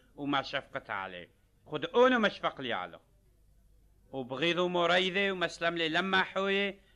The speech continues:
حتى دمضعر كل ميد الدين داريو إلي. هاو خازك سويم ألخو وبابت خد بشمايو. إذا كانت لوم سمحوتو كل حامل بيخو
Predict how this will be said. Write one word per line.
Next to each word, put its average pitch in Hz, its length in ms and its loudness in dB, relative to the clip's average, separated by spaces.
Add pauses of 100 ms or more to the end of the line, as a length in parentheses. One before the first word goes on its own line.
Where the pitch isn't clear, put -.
حتى 196 340 0
دمضعر 160 560 0 (100)
كل 233 240 -6
ميد 202 200 -2
الدين 143 340 -2
داريو 104 400 -2
إلي. 85 300 -14 (840)
هاو 240 240 2
خازك 196 500 0
سويم 202 560 -2
ألخو 185 440 -4
وبابت 175 500 0
خد 147 240 -10
بشمايو. 190 840 0 (880)
إذا 175 240 2
كانت 165 500 0
لوم 180 180 2
سمحوتو 170 600 -6
كل 180 240 -10
حامل 156 500 -2
بيخو 170 460 -6